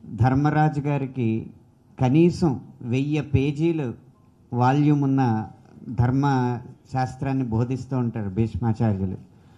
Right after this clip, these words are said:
అలా సకల వేదాలు, వేదాంగాలు, ఉపనిషత్తులు, అరణ్యకాలు, బ్రాహ్మణాలు, శాస్త్రాలు అన్నిటి సారమైన భగవద్గీతని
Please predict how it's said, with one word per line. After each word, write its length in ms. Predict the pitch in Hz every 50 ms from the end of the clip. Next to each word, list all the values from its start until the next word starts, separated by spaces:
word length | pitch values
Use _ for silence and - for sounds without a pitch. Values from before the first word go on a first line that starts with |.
| - - - _ -
అలా 400 | - 117 127 147 156 156 - - - - - _ _ _ _ _ _ _ _ _ _ _ _ _ _ -
సకల 420 | - - 135 131 135 160 156 156 151
వేదాలు, 680 | 135 131 131 127 135 139 135 143 143 143 139 139 139
వేదాంగాలు, 840 | 139 127 117 123 123 123 120 135 135 135 135 131 135 135 131 135
ఉపనిషత్తులు, 1080 | 131 123 123 123 - 131 131 135 123 - 131 123 127 - - 127 123 123 123 120 117 - - - - - - -
అరణ్యకాలు, 760 | 123 120 131 135 139 139 139 131 139 131 127 123 127 123 123
బ్రాహ్మణాలు, 1120 | 113 110 117 117 117 123 127 127 127 131 123 123 123 120 120 120 113 110 - - _ - - - - - -
శాస్త్రాలు 600 | - 127 131 135 131 - - 135 143 135 127 127
అన్నిటి 560 | 117 113 113 123 143 156 160 170 170 165 165
సారమైన 760 | - - 151 139 135 135 143 139 139 135 135 131 127 117 98 - - - - - 110 104 110
భగవద్గీతని 960 | 123 120 120 147 156 156 131 127 123 135 147 139 - 143 139 139 151 160